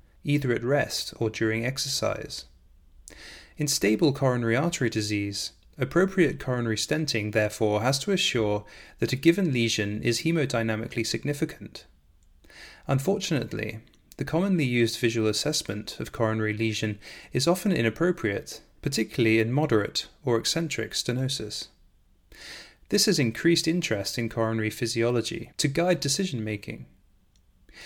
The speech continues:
Measurement of coronary pressure to calculate the fractional flow reserve, or F F R,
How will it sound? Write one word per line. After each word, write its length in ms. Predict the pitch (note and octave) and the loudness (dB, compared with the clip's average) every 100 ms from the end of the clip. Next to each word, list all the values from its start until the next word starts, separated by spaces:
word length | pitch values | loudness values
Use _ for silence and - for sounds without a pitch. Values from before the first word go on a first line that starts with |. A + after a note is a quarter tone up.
| - - - | -20 -20 -2
Measurement 480 | D#3+ F3 G#3 F#3 C#3 | 2 2 2 2 0
of 120 | C3 | 0
coronary 360 | C3+ B2 A#2+ | 2 2 2
pressure 460 | A2 E3+ E3+ - G#2+ | 0 0 2 2 0
to 100 | A#2 | -2
calculate 520 | - B2+ - A#2 A#2 | -2 -2 -2 -4 -4
the 60 | - | -4
fractional 500 | - C3 - B2+ A2 | -4 -4 -4 -4 -4
flow 240 | - F3 | 0 2
reserve, 580 | D#3+ A#2+ A#2 G#2+ G#2 - - - - | 2 2 4 2 0 -6 -16 -14 -2
or 120 | A2+ A#2 | 2 2
F 160 | G#2+ | 2
F 160 | A2 - | 0 2
R, 320 | D3 A#2+ G#2+ | 2 2 0